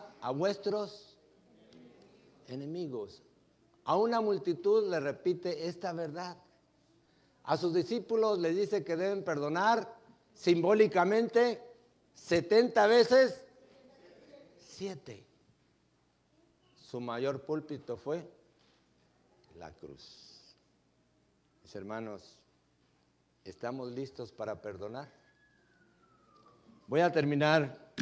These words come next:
diciendo que en, en una iglesia más o menos como de este tamaño,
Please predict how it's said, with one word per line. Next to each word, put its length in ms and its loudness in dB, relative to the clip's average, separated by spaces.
diciendo 840 0
que 340 -4
en, 500 -10
en 100 -10
una 140 0
iglesia 720 0
más 180 -8
o 60 -6
menos 300 -6
como 300 -8
de 200 -10
este 180 -14
tamaño, 520 -6